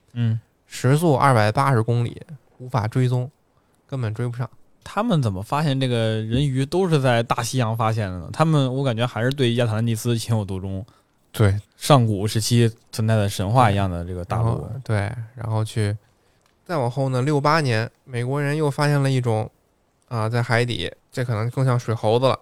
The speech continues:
Speaker 2: 脖子比人长四倍，
Speaker 1: 长颈鹿。
Speaker 2: 眼睛，<laughs> 眼睛比人要大得多，而且腿部有快速推进器。
Speaker 1: 我操！这什么东西啊？
Speaker 2: <laughs> 快速推进器。
Speaker 1: 阿童木。
Speaker 2: 嗯，人们还曾经在爱沙尼亚的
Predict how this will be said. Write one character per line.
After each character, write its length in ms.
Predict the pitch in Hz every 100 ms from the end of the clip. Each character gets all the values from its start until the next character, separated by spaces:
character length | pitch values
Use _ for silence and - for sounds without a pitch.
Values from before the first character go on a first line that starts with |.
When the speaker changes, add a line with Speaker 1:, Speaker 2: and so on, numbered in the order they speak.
| _ _ _ _ _
Speaker 2:
脖 220 | 117 123
子 120 | 139
比 320 | 120 113 107
人 200 | 107 117
长 260 | 135 110 117
四 220 | - 131
倍， 200 | 123 110 - _ _ _ _ -
Speaker 1:
长 140 | 151
颈 100 | 139
鹿。 140 | 156 131
Speaker 2:
眼 40 | 135 120 - 120
睛， 40 |
<laughs> 320 | - - - -
眼 200 | 113 123
睛 180 | 143 135
比 400 | 117 110 98 - -
人 420 | 120 117 110 117
要 180 | 131 127
大 200 | 127 113
得 80 | 117
多， 200 | 123 120
而 160 | 117
且 120 | 117 117
腿 320 | - 113 107
部 260 | 120 135 117
有 340 | 101 - 117 -
快 240 | - 143 131
速 160 | 135
推 160 | 120 151
进 180 | 151 135
器。 320 | 147 127 127 131
Speaker 1:
我 100 | 123
操！ 300 | 110 - 101 - _ _ _ _ -
这 80 | 123
什 100 | 131
么 100 | 170
东 160 | 151
西 120 | 131
啊？ 240 | 107 104 - - -
Speaker 2:
<laughs> 200 | 170 175
快 220 | - 151
速 160 | 143 135
推 160 | 131 143
进 180 | 139
器。 240 | 131 143 110
Speaker 1:
阿 100 | 131
童 140 | 143 147
木。 320 | 156 120 98 117 123
Speaker 2:
嗯， 340 | 117 113 123 - _ _ -
人 140 | 131
们 200 | 170 151
还 140 | 143
曾 200 | 143 131
经 140 | 139 147
在 140 | 135
爱 180 | 139 131
沙 260 | 143 139 143 -
尼 140 | 123
亚 220 | 151 131
的 420 | 113 107 - -